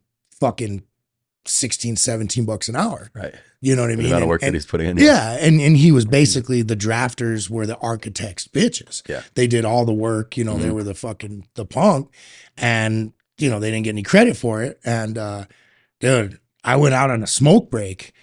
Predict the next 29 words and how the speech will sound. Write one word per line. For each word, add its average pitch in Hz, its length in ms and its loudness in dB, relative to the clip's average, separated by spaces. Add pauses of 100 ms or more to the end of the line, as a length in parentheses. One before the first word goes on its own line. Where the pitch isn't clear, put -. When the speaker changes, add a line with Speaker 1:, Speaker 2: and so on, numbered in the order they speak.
(480)
Speaker 1:
and 123 160 2
I 127 160 0
was, 113 220 -4
like, 101 280 -8
looking 131 280 4
around, 175 500 4
and 139 100 6
I 113 40 0
was 104 120 -6
like, - 120 -20
"Fuck." - 540 -4
Like, 101 200 -10
when 104 160 -4
I 110 100 -4
was 101 120 -4
doing 101 300 -4
granite 139 500 2
and 107 120 -6
doing 107 220 -2
construction - 540 -4
work, 107 200 -8
I 110 60 -8
was 117 160 -6
making 98 420 -10 (140)
over 104 220 -8
twenty 98 240 -10
dollars 87 320 -10
an 139 60 -8
hour. 156 320 0